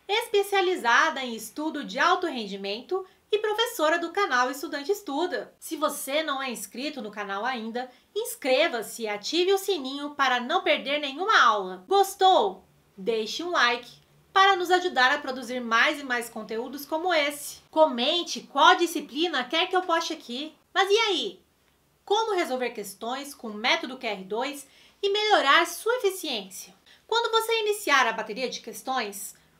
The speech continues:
primeiro leia o enunciado da questão, pause o vídeo e veja se sabe a questão. Se tem cem por cento de certeza, dê play no vídeo e veja a resposta.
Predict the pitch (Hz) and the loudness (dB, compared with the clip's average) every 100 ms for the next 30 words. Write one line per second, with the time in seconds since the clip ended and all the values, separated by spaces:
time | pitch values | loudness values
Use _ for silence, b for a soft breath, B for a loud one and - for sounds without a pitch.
0 | - 403 277 294 277 226 208 208 214 220 | 0 2 2 0 0 0 0 0 -4 -4
1 | 269 233 233 254 392 - 254 247 240 - | 0 0 -2 -2 -2 -2 -4 -4 -4 -14
2 | _ _ 240 226 202 262 208 226 240 285 | _ _ 0 0 0 -8 -8 -8 -8 -10
3 | B B _ 349 349 349 370 403 - 302 | B B _ 0 2 2 0 -4 0 2
4 | 320 226 214 202 - 196 - - 294 294 | 2 -2 -12 -12 -10 -10 -10 -10 -10 -8
5 | - 370 370 330 320 302 254 - 330 311 | -2 -2 0 -2 -4 -6 -12 -6 -6 -4
6 | 233 269 202 185 b b - 294 311 247 | -4 -4 -6 -12 b b 2 4 4 0
7 | 233 302 262 320 330 392 269 240 262 311 | -4 -4 -4 -2 2 2 2 -2 -2 -2
8 | - 226 233 262 - 185 | -4 0 2 0 -4 -16